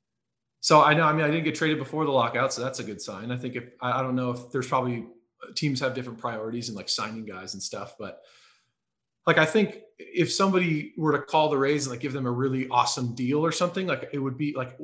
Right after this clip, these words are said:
Eric's not gonna just be like, "No, I," you're like, he has to listen to everything. That's just how being a G M is. Um,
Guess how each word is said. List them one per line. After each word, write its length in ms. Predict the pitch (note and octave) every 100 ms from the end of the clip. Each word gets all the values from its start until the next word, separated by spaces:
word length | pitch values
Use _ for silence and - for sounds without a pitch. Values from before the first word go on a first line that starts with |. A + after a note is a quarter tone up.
| C#3
Eric's 280 | D3+ D#3 D#3
not 180 | C#3 B2
gonna 120 | B2+
just 160 | A2+ -
be 60 |
like, 120 | A2+ A#2+
"No, 160 | E2
I," 160 | D#2+ - _ _
you're 120 | D3 C#3
like, 120 | -
he 120 | G3
has 240 | G3+ F3+ -
to 80 |
listen 260 | E3 F3 D3+
to 60 | C3
everything. 360 | B2+ B2+ C#3 C#3+
That's 180 | C3+
just 160 | D3+ D3
how 220 | D3 D3
being 200 | D3 D3+
a 20 | D3+
G 200 | D3+ D3+
M 140 | E3+
is. 240 | D#3 - - - _ _ _ _ _
Um, 460 | C#3 C3 A#2 G2+